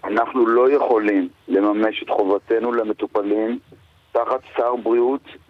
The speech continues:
שלא מחויב לפעול בסבירות. כבר עכשיו, בעקבות הצעד הראשון של ההפיכה, נפתחה קבוצה של למעלה מאלף רופאים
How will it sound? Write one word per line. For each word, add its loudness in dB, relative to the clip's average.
שלא 0
מחויב 0
לפעול -2
בסבירות. -2
כבר -2
עכשיו, -2
בעקבות -2
הצעד -4
הראשון 0
של 0
ההפיכה, -2
נפתחה -2
קבוצה -2
של -2
למעלה 0
מאלף -2
רופאים -6